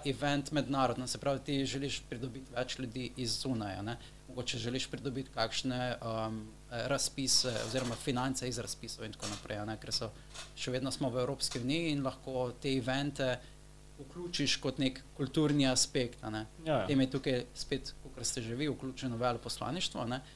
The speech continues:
Speaker 1: Veleposlaništvo vam lahko pomaga s tem, da to je pač kulturni dogodek, mi promoviramo tradicionalno kulturo, pro-, poleg pop kulture, ker je
Speaker 2: Mislim, saj
Speaker 1: povezano,
Speaker 2: ambasada,
Speaker 1: a ne.
Speaker 2: ambasada nas je mogla vprašati, če je to pač neprofiten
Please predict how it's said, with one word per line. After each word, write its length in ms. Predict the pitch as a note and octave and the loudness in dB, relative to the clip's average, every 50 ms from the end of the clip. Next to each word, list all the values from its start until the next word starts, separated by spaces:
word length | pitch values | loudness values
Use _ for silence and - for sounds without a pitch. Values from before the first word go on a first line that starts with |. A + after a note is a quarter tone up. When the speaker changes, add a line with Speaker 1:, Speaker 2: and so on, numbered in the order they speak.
| - - | -18 -8
Speaker 1:
Veleposlaništvo 760 | - C3 C3+ C3 C3 - - - - A#2 A#2+ C3 C3 - B2 | 0 2 2 2 2 -2 -4 0 0 0 2 0 -2 -2 -2
vam 120 | A#2+ B2 B2 | -2 0 0
lahko 200 | A#2+ - - B2 | -2 -2 -4 -4
pomaga 420 | - - B2+ A#2+ A#2 A#2+ A2+ B2 | -4 -2 -2 0 0 0 0 0
s 100 | A#2+ - | 0 0
tem, 220 | - - C3 B2+ C3 | 2 0 0 0 0
da 220 | A2+ B2 A#2+ A2+ - - - - - - | 0 0 -2 -2 -4 -6 -14 -18 -18 -10
to 100 | - - | -2 -2
je 60 | C3+ | 2
pač 180 | C3 C#3+ C3 - | 4 4 2 4
kulturni 400 | - D3 B2 - D3+ C#3 B2+ B2 | 2 2 2 4 2 2 4 2
dogodek, 440 | A#2 B2 A#2+ D#3 D3 C3+ C3 C3 - | 2 4 4 6 6 6 4 2 4
mi 400 | C3+ C3 C3 B2+ B2+ B2+ B2 - - - - - - - - - | 6 6 8 8 6 4 2 0 -6 -12 -18 -18 -18 -20 -20 -6
promoviramo 600 | - C#3 C3 C3 B2 A#2+ C#3 C#3 C3 B2+ B2+ A#2+ | 2 4 6 6 8 8 8 10 10 8 6 6
tradicionalno 640 | A#2+ - B2 B2 B2 - - D3+ F3 G#3+ G#3 F#3+ F3 | 4 4 4 2 4 4 4 4 6 8 8 8 6
kulturo, 400 | - - D#3 C#3+ - E3+ D#3 D3 C3 | 4 2 -2 2 4 4 4 4 2
pro-, 220 | - - D#3 D3 D3 D3 D3+ - - | 4 4 4 4 4 2 -2 -4 2
poleg 280 | - D#3+ D3+ C#3+ C3+ - - - | 4 6 6 6 4 0 -6 2
pop 240 | - D#3 - - | 2 2 2 4
kulture, 420 | - D#3 C3+ - D#3+ D3+ C3+ B2+ B2 | 0 0 2 4 4 4 6 4 4
ker 160 | - C#3 C3+ | 2 0 0
je 80 | C#3 C3+ | 4 4
Speaker 2:
Mislim, 180 | B2+ B2 C3+ B2 | 4 6 6 6
saj 200 | - D#3 D3+ C#3+ - | 8 8 8 6 4
Speaker 1:
povezano, 180 | - - - | 2 2 6
Speaker 2:
ambasada, 480 | C3+ D#3+ D3 F#3 F3+ E3 E3 E3 D#3+ E3 | 8 12 12 12 12 12 12 12 12 12
Speaker 1:
a 80 | D3+ D3+ | 12 12
ne. 80 | D3+ - | 12 8
Speaker 2:
ambasada 640 | - D3 C#3 D3 C#3+ C#3 - - E3 D#3+ D3 D3+ C#3+ | 6 6 10 12 12 12 12 12 12 12 12 12 10
nas 200 | C#3 C#3 C3+ - | 12 10 10 10
je 60 | C#3+ | 10
mogla 260 | C#3+ D3 D3 D3 C#3 | 8 8 8 10 8
vprašati, 460 | B2+ - - C#3+ C#3 C3+ - C3+ B2 | 8 10 10 10 10 10 8 4 4
če 100 | - - | 2 0
je 40 | B2+ - | 0 0
to 120 | C3+ C3 | 0 2
pač 240 | - C#3 C3+ - - | 4 4 4 4 4
neprofiten 680 | C#3 C3+ C3+ - C3 B2 - - C3 C3 B2+ B2 A#2 | 2 2 2 0 0 0 0 0 0 0 0 0 0